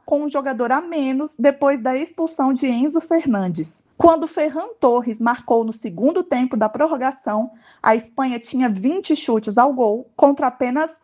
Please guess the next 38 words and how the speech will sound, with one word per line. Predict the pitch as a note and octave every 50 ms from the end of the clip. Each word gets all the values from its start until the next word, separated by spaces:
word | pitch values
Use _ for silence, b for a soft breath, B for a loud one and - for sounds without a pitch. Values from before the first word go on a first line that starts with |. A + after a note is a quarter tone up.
| _
um | - C4+ C#4+ D#4+ D#4 D#4+ - -
da | F#3 G3 G3
Argentina. | G3+ G#3+ G3 G3+ G3 G3 G3 - - F#3+ E3+ D#3+ E3+ E3 - - _ B B B B B B B B B B
E | - D4 D#4
a | D4+ D4
defesa | C4 D#4 D4+ - E4 D4 C#4+ D4+
da | B3 D4 D4
Espanha, | D4+ - - _ - C#4+ D4 D4+ D4+ D4+
que | D#4 - D4+
levou | C#4+ C#4 C4 C#4 C4+ C4
apenas | B3 B3 - B3+ A#3 A3+ A3 G#3+ A3 - _
um | - A#3 B3+ C#4+ F4 D4
gol | C4 C4+ B3+ C4 C4
nos | B3+ C4 A#3+ G3+ F#3 G3
oito | G3+ G#3 C4 E4+ F4+ F#4 F4+
jogos | D4+ C#4+ C#4 B3+ B3+ B3+ B3+ B3+
que | - - A#3+
disputou | A3 A#3 - - C4+ C4+ C4+ A3+ A3
na | G#3+ G#3+
Copa | - G#3+ G3+ G#3+ A3
do | G3 G#3 G#3
Mundo | G#3 G3+ G3+ G3
de | F#3+ F#3 G3
dois | E3+ F3 G3 F#3+ F#3+
mil | F#3+ F#3 F3+
e | F3+
vinte | E3+ A3+ C4 B3+
e |
seis, | - - D#4+ C4 A#3 B3 - - - - b b b b b b b b _
saiu | - - - C#4 C#4 C#4 C#4+ D4+ D#4+
invicta | D#4+ C#4 A#3+ C4 C4+ C4 - - - G#3
mais | A3 G#3+ G#3 G3+ F#3+ G3+ B3 B3+ D4
uma | D#4 D#4+ E4 D#4+
vez | F4 D#4 C4+ A#3+ A3+ A#3 - - - - _ _ _
pra | - E4+ D4
garantir | B3+ C4 A#3+ A#3+ A#3+ C4 C4+ - - F3+
a | G3 A3+
taça. | - - C4 G#3 E3+ E3 - - D#3+ E3+ F3+